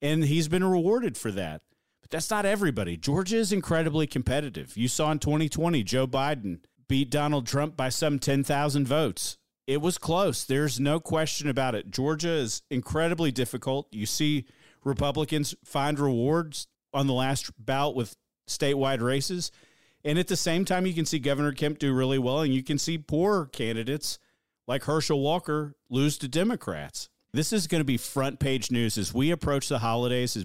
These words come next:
we get past Thanksgiving. It is going to be absolutely everywhere. There is one thing that the media absolutely loves to tar and feather Republicans about,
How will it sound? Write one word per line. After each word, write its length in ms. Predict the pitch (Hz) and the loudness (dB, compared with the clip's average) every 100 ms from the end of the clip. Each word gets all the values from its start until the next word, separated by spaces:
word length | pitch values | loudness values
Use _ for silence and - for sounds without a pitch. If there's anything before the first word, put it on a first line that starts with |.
| - | -2
we 140 | 127 | -2
get 240 | 127 151 - | 2 0 2
past 280 | 120 110 | 0 -2
Thanksgiving. 680 | - 113 - - 131 139 139 - _ _ _ _ - | -2 -2 -2 -2 -2 0 -2 -6 _ _ _ _ -4
It 160 | 160 196 | 0 2
is 160 | 170 | 0
going 240 | 147 151 139 | 0 2 2
to 60 | |
be 180 | 131 127 | 0 0
absolutely 680 | 123 123 - 131 120 110 107 | 0 0 0 2 2 2 0
everywhere. 640 | 101 87 87 80 76 69 - _ _ - | -2 -4 -4 -6 -8 -10 -16 _ _ -4
There 160 | 139 | 0
is 120 | 156 - | 0 0
one 200 | 143 196 | 0 0
thing 320 | - 190 190 | 0 0 0
that 120 | 170 - | 0 0
the 80 | |
media 480 | 131 139 151 156 139 | 0 2 2 2 0
absolutely 680 | 127 131 135 147 143 139 131 | 0 -2 -2 0 0 2 2
loves 460 | 120 123 127 120 - | 2 2 0 -2 -4
to 100 | 107 | -6
tar 440 | - 135 135 143 | -2 0 2 0
and 240 | 139 113 104 | 0 -4 -6
feather 400 | - 127 123 120 | -2 0 2 0
Republicans 680 | 113 - 120 113 110 107 95 | 0 0 -2 -2 -2 -4 -4
about, 400 | 90 98 78 | -4 -2 -4